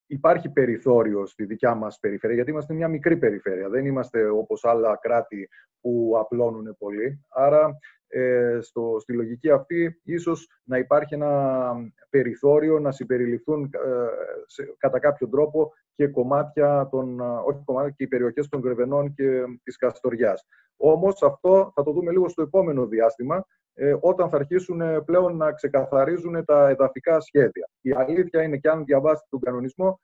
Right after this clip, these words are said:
ότι όντως έχει πολύ συγκεκριμένη στοχοθεσία ως προς τα εδαφικά σχέδια και το πώς μπορείς να τεκμηριώσεις, ε, την, α, εμπλοκή όμορων, α, δήμων και νομών. Ε, και, τέλος πάντων,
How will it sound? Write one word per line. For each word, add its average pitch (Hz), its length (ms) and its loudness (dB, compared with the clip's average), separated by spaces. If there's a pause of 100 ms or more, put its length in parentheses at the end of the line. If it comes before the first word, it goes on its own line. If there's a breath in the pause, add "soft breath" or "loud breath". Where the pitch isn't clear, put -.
(140)
ότι 139 300 0
όντως 170 340 0
έχει 170 200 -6
πολύ 160 480 -2 (140)
συγκεκριμένη 139 840 -4
στοχοθεσία 127 760 -2
ως 127 140 0
προς 123 140 -10
τα 123 100 -2
εδαφικά 117 480 0
σχέδια 135 280 0
και - 140 -4
το - 100 -4
πώς 165 240 -2
μπορείς 135 240 0
να 120 120 -6 (180)
τεκμηριώσεις, 120 880 -2 (340)
ε, 117 600 2
την, 117 360 -6
α, 107 600 -2 (120)
εμπλοκή 123 520 0
όμορων, 120 580 4
α, 104 80 -4 (280)
δήμων 127 300 -2
και 110 100 -4
νομών. 127 420 -4 (360 soft breath)
Ε, 147 760 4 (360)
και, 90 160 0 (1040)
τέλος 160 200 2
πάντων, 170 400 -4